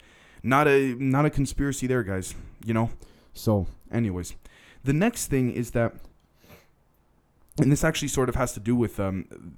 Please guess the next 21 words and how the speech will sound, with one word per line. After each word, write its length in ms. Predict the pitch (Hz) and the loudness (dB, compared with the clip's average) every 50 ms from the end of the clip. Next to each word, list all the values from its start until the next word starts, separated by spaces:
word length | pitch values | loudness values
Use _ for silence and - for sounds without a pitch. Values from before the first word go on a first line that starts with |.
| - 95 - | -18 -18 -16
th-, 360 | - - - - - 107 - - | -12 -12 -10 -6 -6 -6 -4 -2
Project 300 | - 120 110 104 95 90 | -2 -2 -2 -4 -6 -6
Veritas, 540 | 107 101 101 - - 113 98 92 87 - | -4 -4 -4 -4 -4 -4 -4 -4 -4 -6
uh, 60 | 92 90 | -8 -6
James 260 | - 110 107 104 98 | -6 -4 -4 -2 -4
O'Keefe 320 | 95 - - 110 101 - | -4 -4 -4 -6 -6 -6
as 100 | 92 - | -6 -4
well, 120 | 104 107 107 | -2 0 2
because 300 | - 104 - 113 95 101 | 2 0 0 0 -2 -2
I 60 | 95 | -2
believe 280 | 95 104 104 113 107 | -2 -2 -4 -4 -4
they're 120 | 104 101 90 | -4 -4 -4
suing 400 | - - - 123 113 113 107 98 | -4 -4 -2 -2 -2 -2 -2 -4
C 180 | - - 113 | -4 -4 -4
N 100 | 101 98 | -2 0
N 180 | 101 107 110 107 | 0 2 2 2
now, 160 | 101 98 95 | 0 0 -2
if 100 | 92 - | 0 0
I'm 100 | 110 101 | 0 0
not 160 | 104 98 71 | 0 -2 -4
mistaken. 580 | 87 98 - - - 120 123 117 - 101 95 90 | -4 -6 -6 -2 0 0 0 0 -2 -4 -4 -4